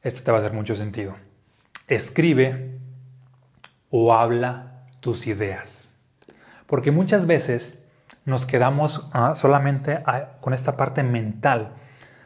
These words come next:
de que ya tengo la idea, la idea vino a mí, y de no compartirla.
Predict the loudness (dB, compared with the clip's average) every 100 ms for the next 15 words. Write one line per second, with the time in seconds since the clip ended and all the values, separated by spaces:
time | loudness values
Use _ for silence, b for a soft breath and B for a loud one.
0 | B 0 0 0 -2 -2 -2 -6 -10 B
1 | B B B _ _ _ _ _ -4 -2
2 | 0 0 2 2 2 0 -2 -2 0 0
3 | 0 0 -2 -6 -10 -12 -14 -16 B B
4 | B -4 -2 -2 -4 -4 -6 -6 -8 -6
5 | -8 -6 -8 -14